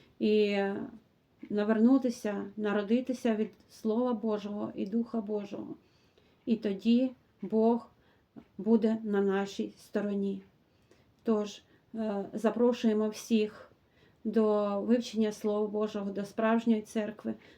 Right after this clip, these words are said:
Напишіть нам, і ми помолимося разом з вами. І ви приліпитесь до церкви і станете одним, одним цілим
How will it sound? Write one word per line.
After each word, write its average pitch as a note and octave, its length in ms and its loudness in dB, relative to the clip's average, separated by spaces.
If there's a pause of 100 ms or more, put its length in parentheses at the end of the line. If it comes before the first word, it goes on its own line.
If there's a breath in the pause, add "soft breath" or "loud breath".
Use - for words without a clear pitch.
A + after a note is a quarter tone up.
(120 soft breath)
Напишіть C4 540 0
нам, F#3+ 280 0 (420 soft breath)
і A3 120 4
ми A#3 160 8
помолимося A#3 920 4
разом G#3+ 340 2
з G#3 100 -4
вами. G3+ 420 -2 (540 soft breath)
І G#3 380 2 (340)
ви A#3 600 4 (260)
приліпитесь A3+ 720 2
до G#3+ 200 -4
церкви A3 600 0 (440 soft breath)
і G3+ 120 -4
станете A3+ 640 4
одним, A3 440 4 (160)
одним A#3 400 8
цілим G#3+ 540 2